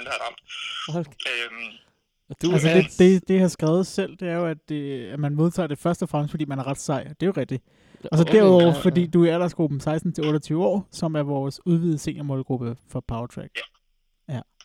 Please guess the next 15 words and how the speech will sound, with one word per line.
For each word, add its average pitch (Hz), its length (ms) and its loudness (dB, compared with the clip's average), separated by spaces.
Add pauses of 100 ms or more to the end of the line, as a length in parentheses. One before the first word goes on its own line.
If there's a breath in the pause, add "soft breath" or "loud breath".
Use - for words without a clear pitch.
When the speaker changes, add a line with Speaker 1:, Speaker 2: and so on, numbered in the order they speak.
Speaker 1:
Ja. - 120 -16 (1000)
Speaker 2:
Men 135 100 -12
jeg 165 100 -10
tænker 156 180 -6
Speaker 1:
Præcis. 123 120 -2
Speaker 2:
bare, 123 140 -2
kan - 140 -6
man 127 100 -2
ikke 156 120 -8
tilmelde 185 380 -4
sig 147 100 -8
et - 20 -6
eller 147 120 -6
andet 147 200 -8
sted? 151 140 -8